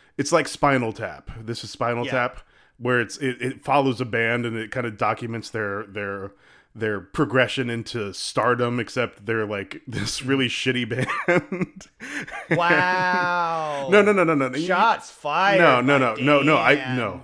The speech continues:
Speaker 1: they are not
Speaker 2: <laughs>
Speaker 1: shitty, but they are very amateur. They're very inexperienced, and
Speaker 2: Uh-huh,
Speaker 1: they have
Speaker 2: uh-huh.
Speaker 1: one element that just isn't working, but everybody else is just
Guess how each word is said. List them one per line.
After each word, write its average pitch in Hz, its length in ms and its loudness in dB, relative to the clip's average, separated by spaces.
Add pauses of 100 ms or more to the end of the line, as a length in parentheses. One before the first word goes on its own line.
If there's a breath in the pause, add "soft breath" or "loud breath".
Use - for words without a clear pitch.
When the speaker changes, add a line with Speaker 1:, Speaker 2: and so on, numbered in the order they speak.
Speaker 1:
they 127 160 2
are 139 120 4
not 143 300 2
Speaker 2:
<laughs> - 20 -12
Speaker 1:
shitty, 147 800 -2
but 135 280 4
they 143 180 6
are 127 280 6 (100)
very 160 480 4
amateur. 139 520 0
They're 120 140 -2
very 131 440 0
inexperienced, 120 1000 -4 (420 loud breath)
and 123 300 4
Speaker 2:
Uh-huh, 117 140 -6
Speaker 1:
they 135 120 2
have 135 280 6
Speaker 2:
uh-huh. 117 120 -8
Speaker 1:
one 156 260 2
element 127 540 0
that 113 160 -2
just 110 360 -10 (180)
isn't 151 340 4
working, 127 400 2
but 101 180 -8
everybody 139 500 -10
else 123 240 -14
is - 80 -16
just - 260 -18